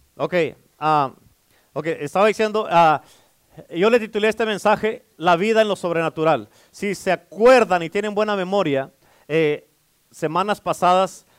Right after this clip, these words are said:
había, les había hablado de, ah, viviendo en el Espíritu. ¿Se acuerdan de eso? Amén. No, una iglesia llena del Espíritu. ¿Se acuerdan?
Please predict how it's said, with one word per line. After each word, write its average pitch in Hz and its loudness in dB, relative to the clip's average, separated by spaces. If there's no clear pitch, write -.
había, 170 0
les 147 -8
había 151 -2
hablado 170 0
de, 123 -4
ah, 113 -4
viviendo 180 -4
en 202 -6
el 175 -2
Espíritu. 175 -4
¿Se - -16
acuerdan 156 -2
de 170 -2
eso? 190 -6
Amén. 143 -6
No, 160 -2
una 214 0
iglesia 220 0
llena 175 -2
del 156 -2
Espíritu. 123 -8
¿Se - -20
acuerdan? 131 -4